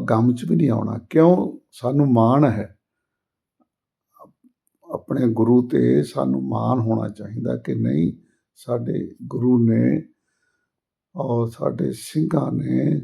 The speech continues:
ਸਾਡੇ ਪੁਰਾਤਨ ਸਿੰਘਾਂ ਨੇ ਸ਼ਹੀਦੀਆਂ ਪਾ ਕੇ, ਸਾਨੂੰ ਉਹਨਾਂ 'ਤੇ ਮਾਣ ਹੋਣਾ ਚਾਹੀਦਾ ਕਿ ਉਹ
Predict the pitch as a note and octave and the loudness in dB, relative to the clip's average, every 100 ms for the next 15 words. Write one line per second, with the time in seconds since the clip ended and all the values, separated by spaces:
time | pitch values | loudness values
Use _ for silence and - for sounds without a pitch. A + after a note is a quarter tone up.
0 | A#2 - B2+ - B2 - C3+ - C#3+ B2 | -10 -12 -8 -8 -4 -2 -2 -2 -6 -6
1 | C#3+ - C3 C3 A#2 A#2+ D3 - _ _ | -8 -6 -4 0 2 2 0 -6 _ _
2 | _ _ _ _ - C#3 A#2+ B2 B2 C3+ | _ _ _ _ -8 -6 -4 -4 -4 -4
3 | B2+ - - - - D3+ - - D3 C#3+ | -2 -4 -6 -6 -6 -4 -4 -6 -4 -2
4 | D#3+ E3+ F3+ F3+ E3+ A#2 A2 G#2+ G#2+ A2 | 2 2 4 4 4 4 4 2 0 0
5 | G#2+ A2+ A2 B2+ - F3 D#3+ | -2 -8 -6 -6 -6 -2 0